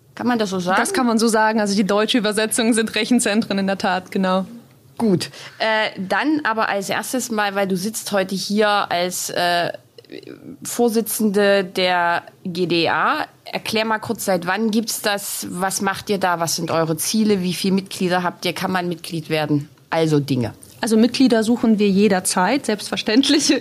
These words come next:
Speaker 2: <laughs> Vielen Dank. Wir haben, äh, die German Data Center Association wurde so zweitausendachtzehn gegründet.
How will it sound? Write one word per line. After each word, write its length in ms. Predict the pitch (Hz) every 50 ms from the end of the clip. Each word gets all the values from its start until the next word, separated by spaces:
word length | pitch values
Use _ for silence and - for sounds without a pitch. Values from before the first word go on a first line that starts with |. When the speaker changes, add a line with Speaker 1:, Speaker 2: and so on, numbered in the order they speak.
| 415 -
Speaker 2:
<laughs> 160 | - 311 -
Vielen 240 | - 254 233 208 220
Dank. 280 | 208 214 220 247 269 277 269 - - 277 -
Wir 160 | 233 233 220
haben, 380 | 240 247 269 277 277 277 277
äh, 280 | 262 269 240 233 233 226
die 160 | 208 233 226
German 280 | 196 - 208 208 208 214
Data 180 | 202 226 -
Center 240 | 285 - 262 254 240
Association 560 | 226 226 220 214 - 220 220 214 - 240 214
wurde 240 | 185 214 220 220 220
so 300 | 196 208 202 196 196 196
zweitausendachtzehn 840 | 190 - - 202 196 196 196 196 190 180 - 214 196 - - 247 226
gegründet. 600 | 196 190 175 185 196 208 247 277 359 403 - -